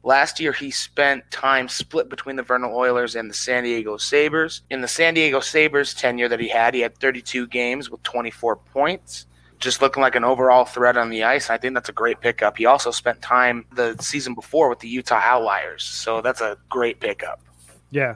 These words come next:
Speaker 2: that's a, he's a really solid player. Really great numbers on Chase.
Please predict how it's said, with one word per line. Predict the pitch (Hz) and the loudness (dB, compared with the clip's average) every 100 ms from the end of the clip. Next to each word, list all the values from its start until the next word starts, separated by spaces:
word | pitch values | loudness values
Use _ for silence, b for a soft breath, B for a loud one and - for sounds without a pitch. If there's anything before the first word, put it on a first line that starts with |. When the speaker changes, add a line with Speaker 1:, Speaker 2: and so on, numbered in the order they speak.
| 95 | -6
Speaker 2:
that's | 135 135 | -6 -4
a, | 139 135 | -4 -4
he's | 127 147 | -4 -4
a | 147 | -2
really | 156 175 | 0 0
solid | - 165 156 143 - | 0 2 2 0 -4
player. | 147 147 151 156 | -4 -2 -2 -2
Really | 139 185 247 | -2 -2 0
great | 170 180 | -2 -2
numbers | 151 165 175 170 | -4 -6 -4 -6
on | 165 | -8
Chase. | - 160 156 - - | -8 -6 -6 -10 -16